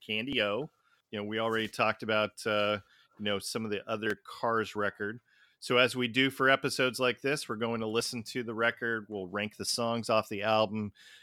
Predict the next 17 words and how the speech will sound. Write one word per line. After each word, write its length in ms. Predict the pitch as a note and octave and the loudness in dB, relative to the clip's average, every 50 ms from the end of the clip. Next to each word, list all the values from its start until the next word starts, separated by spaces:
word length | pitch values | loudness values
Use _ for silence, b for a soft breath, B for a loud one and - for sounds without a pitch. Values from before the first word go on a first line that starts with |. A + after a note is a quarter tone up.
| b _ | b _
Each 220 | - A2 G2+ - - | -6 -6 -4 -4 -2
ranking, 400 | G#2+ G#2+ G2+ F#2+ A2 G2+ G2+ G2+ | -2 -2 -2 -2 -4 -4 -4 -4
of 80 | F#2+ | -6
course, 360 | - - G#2+ G2+ G#2 G2+ - - | -4 -4 -2 0 0 -2 -2 -6
is 120 | F#2+ E2+ | -6 -6
then 160 | G2+ G2 F#2+ | -6 -6 -6
assigned 400 | F2+ - - G#2 G2 F#2+ F#2 - | -6 -4 -4 -2 -2 -2 -4 -6
points 400 | - - B2+ C3 C3 B2+ A2+ - | -6 -4 -2 -2 -2 -2 -4 -6
based 280 | - - A2+ A2 - - | -4 -4 -2 -2 -2 -4
on 140 | A#2 G#2+ G#2+ | -4 -4 -4
the 80 | G#2+ | -4
number 300 | G#2 G#2+ G#2 G#2 G2 G2 | -4 -4 -4 -2 -4 -4
of 80 | F2+ - | -4 -4
songs 400 | - - B2 A#2+ A#2+ A#2+ A2 A#2 | -4 0 0 0 0 0 -2 -4
on 100 | A#2 G#2+ | -4 -4
the 100 | G2+ G2+ | -4 -2
record. 520 | G#2 A2+ A2+ A2 - - G#2+ G#2+ G#2+ G#2 | 0 0 0 0 0 -2 -2 -2 -4 -6